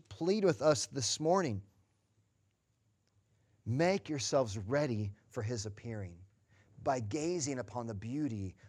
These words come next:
of what he offers his people, clothing them, washing them in his very own blood, making them his own, forgiving them of their sins and transgressions, so that at this great final day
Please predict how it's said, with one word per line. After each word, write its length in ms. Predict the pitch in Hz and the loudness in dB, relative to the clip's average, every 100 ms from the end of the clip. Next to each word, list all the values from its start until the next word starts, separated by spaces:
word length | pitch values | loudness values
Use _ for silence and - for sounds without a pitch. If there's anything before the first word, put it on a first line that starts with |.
| - | -10
of 160 | 120 | -6
what 100 | 120 | -4
he 100 | 113 | -2
offers 460 | 104 131 143 147 117 | 2 2 2 -2 -8
his 140 | 127 | -8
people, 560 | 101 - 113 110 95 82 _ _ - | -10 -10 -8 -6 -8 -10 _ _ -14
clothing 560 | 120 165 180 170 151 | 2 8 8 6 2
them, 240 | 117 113 104 | 0 -2 2
washing 500 | 151 156 175 196 170 | 4 4 0 -4 -4
them 220 | 160 143 - - | -4 -8 -12 -10
in 100 | - | -6
his 160 | 123 101 | -6 -4
very 440 | 104 151 156 151 - | -2 -2 -2 -6 -6
own 320 | 123 123 117 101 _ - | -6 -6 -8 -14 _ -12
blood, 420 | 104 123 113 92 - - | -6 -4 -4 -6 -12 -12
making 560 | 135 147 - - 202 160 | -6 -4 -4 -4 -6 -6
them 260 | 151 147 - _ | -6 -8 -12 _
his 320 | 151 143 110 | -4 -4 -4
own, 380 | 135 139 127 110 101 - | -2 0 2 -2 -8 -10
forgiving 640 | - 143 107 175 196 196 | -4 -4 2 2 2 -2
them 180 | 185 175 | -2 -2
of 180 | 151 123 | -2 -2
their 140 | 135 | -4
sins 400 | 120 - 160 151 | -4 -6 -6 -6
and 140 | 135 | -8
transgressions, 760 | 123 135 127 101 139 131 110 101 - | -8 -8 -6 0 0 0 -4 -8 -8
so 380 | - - 202 220 | -2 6 10 10
that 200 | 180 160 | 10 8
at 220 | 151 147 | 6 6
this 220 | 185 190 | 6 4
great 320 | 139 165 180 175 | 4 6 6 4
final 380 | 165 165 165 | 4 4 4
day 420 | 147 139 143 156 | 4 4 4 4